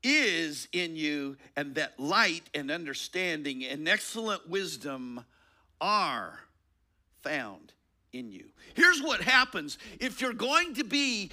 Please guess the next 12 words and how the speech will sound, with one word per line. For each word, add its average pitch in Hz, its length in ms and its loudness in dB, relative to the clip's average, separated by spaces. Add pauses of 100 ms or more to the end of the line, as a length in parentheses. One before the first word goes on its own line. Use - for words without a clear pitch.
(160)
in 214 120 0
the 190 120 0
light 254 460 6
of 196 140 -4
God's 196 320 2
presence, 247 800 0 (1400)
he's 247 220 0
going 302 300 4
to 285 80 2
be 269 140 0
showing 302 480 2
stuff. - 640 -4